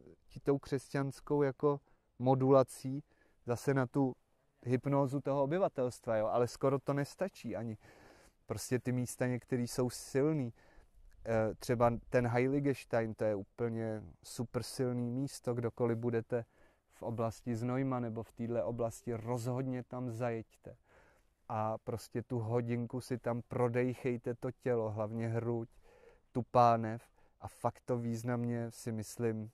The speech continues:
jako pomáhá oblasti, že jo, toho spodního centra, který, eh, je zodpovědný, eh, třeba za to zdraví. No a, ehm,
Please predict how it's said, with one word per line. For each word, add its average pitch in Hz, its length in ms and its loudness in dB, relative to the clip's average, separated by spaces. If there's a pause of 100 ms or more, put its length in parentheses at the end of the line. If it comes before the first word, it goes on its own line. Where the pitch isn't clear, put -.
(140)
jako 110 460 -4 (100)
pomáhá 117 760 0
oblasti, 107 680 -4 (500)
že 104 140 -2
jo, 104 220 0 (440)
toho 113 180 0
spodního 113 580 -2
centra, 120 640 0
který, 104 520 -6 (140)
eh, 98 1200 -8
je 117 60 2
zodpovědný, 107 800 0 (160)
eh, 104 140 -8
třeba 101 300 -2
za 98 120 -2
to 113 140 -6
zdraví. 110 580 -4 (840)
No 123 280 4
a, 135 320 8 (760)
ehm, 117 640 -2